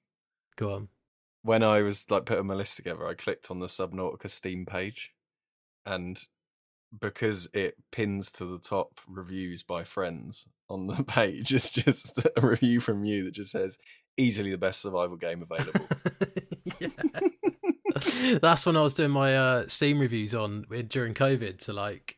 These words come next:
Speaker 1: unlock shit for my profile <laughs> 'cause
Speaker 2: Oh,
Speaker 1: I had
Speaker 2: no.
Speaker 1: nothing else to do. But I stand by that. I stand by that. I think it is, I think it's by far actually, not just because it's underwater, but by far the best survival game I've ever played.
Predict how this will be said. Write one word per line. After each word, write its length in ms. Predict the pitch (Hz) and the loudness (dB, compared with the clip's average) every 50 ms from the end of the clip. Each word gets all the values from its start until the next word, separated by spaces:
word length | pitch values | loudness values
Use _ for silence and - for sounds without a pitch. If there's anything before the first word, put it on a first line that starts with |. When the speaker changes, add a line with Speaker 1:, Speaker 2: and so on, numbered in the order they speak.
| _ - | _ -4
Speaker 1:
unlock 400 | 127 113 110 113 123 - - - | -2 -2 -2 -4 -6 -8 -8 -6
shit 260 | - - 110 - - | -4 -4 -4 -6 -8
for 80 | - 113 | -8 -8
my 120 | 107 104 | -8 -6
profile 600 | - - 120 123 127 - - - - - 117 - - - | -2 0 0 0 0 0 -4 -8 -8 -10 -14 -16 -6 -6
<laughs> 40 | |
'cause 340 | 208 - - - - 110 110 | -6 -6 -2 0 2 4 6
Speaker 2:
Oh, 80 | - 139 | 6 6
Speaker 1:
I 100 | 135 131 | 4 4
had 80 | 135 - | 2 4
Speaker 2:
no. 40 | - | 4
Speaker 1:
nothing 240 | 143 139 135 127 | 4 4 4 2
else 220 | 123 131 135 131 - | 2 0 0 -2 -4
to 80 | - 120 | -6 -8
do. 180 | 120 107 101 - - _ _ _ _ _ _ _ _ _ _ _ _ _ _ _ _ _ - | -8 -8 -8 -10 -14 _ _ _ _ _ _ _ _ _ _ _ _ _ _ _ _ _ 6
But 160 | 147 156 139 | 6 6 8
I 280 | 135 165 170 170 160 135 - | 8 6 6 6 4 2 -2
stand 420 | - - - - 156 160 156 147 | -4 0 2 4 4 4 4 4
by 160 | 160 170 170 | 2 2 2
that. 240 | 156 135 113 87 104 | 2 2 0 0 -2
I 40 | 127 | -4
stand 300 | 135 - - 135 131 123 | -2 0 0 0 0 0
by 140 | 143 151 131 | 0 -2 -2
that. 120 | 117 110 | -2 -2
I 120 | 98 113 | -2 -4
think 360 | 123 - - 139 135 120 - - | -4 -2 -2 -2 -2 -2 -2 -4
it 140 | 120 - - | -4 -4 -4
is, 500 | 123 123 117 107 - - - - - - _ | -4 -4 -4 -2 -4 -4 -4 -6 -8 -6 _
I 100 | 131 131 | 0 2
think 200 | 147 151 135 139 | 2 2 2 0
it's 380 | 139 107 110 - - - - - _ _ _ _ _ _ _ _ _ _ | 0 -2 -2 -4 -8 -8 -10 -14 _ _ _ _ _ _ _ _ _ _
by 200 | 139 139 135 123 | 4 4 4 4
far 400 | - - - 135 127 123 117 107 | 4 4 4 4 6 4 4 2
actually, 600 | 104 - - - 120 107 101 101 101 104 101 - _ _ _ _ _ _ _ _ _ - | 0 -2 -4 -6 -4 -4 -4 -4 -4 -6 -10 -12 _ _ _ _ _ _ _ _ _ 0
not 200 | 143 143 117 - | 0 0 2 0
just 160 | - - - | -4 -8 -4
because 160 | - 131 110 | -4 -4 -4
it's 80 | 107 120 | -2 -4
underwater, 540 | 110 101 101 101 104 95 90 - 90 98 - | -4 -4 -4 -4 -4 -4 -4 -4 -4 -6 -6
but 220 | - 92 87 - - _ _ _ _ _ _ | -8 -8 -8 -8 -12 _ _ _ _ _ _
by 100 | - 127 117 | 0 0 0
far 280 | - 127 113 107 104 | 0 0 0 0 -2
the 80 | 101 104 | -4 -6
best 220 | 107 104 - - | -8 -8 -8 -8
survival 300 | - 113 113 104 101 104 101 | -6 -6 -6 -6 -8 -10 -12
game 280 | - - 104 101 101 98 | -12 -14 -14 -14 -14 -14
I've 100 | 101 113 | -12 -12
ever 120 | 98 104 | -12 -12
played. 400 | - - 104 98 92 90 - - | -12 -12 -10 -10 -10 -10 -14 -16